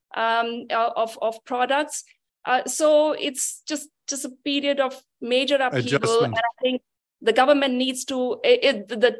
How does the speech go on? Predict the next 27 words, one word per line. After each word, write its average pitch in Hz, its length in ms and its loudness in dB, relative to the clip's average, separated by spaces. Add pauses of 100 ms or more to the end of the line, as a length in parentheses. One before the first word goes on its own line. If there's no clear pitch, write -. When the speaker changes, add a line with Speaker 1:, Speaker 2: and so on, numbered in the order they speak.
Speaker 1:
trickiest 359 460 -2
part 269 180 0
for 269 80 -10
the 240 100 -4
gov-, 226 380 -4
government 226 400 -2
is 214 160 -4
managing 240 800 0
the - 160 -6
expectations 220 920 0
of 190 100 0
the 185 80 -2
people 202 420 -4
now 170 200 0
going 190 340 2
ahead. 170 300 -2
I 185 60 -2
think 208 200 -2
that's 226 240 4
what 226 220 0
they 214 160 4
are 208 100 2
going 190 300 -6
to 185 80 -10
be 175 100 -8
focusing 180 500 -4
on. - 260 -6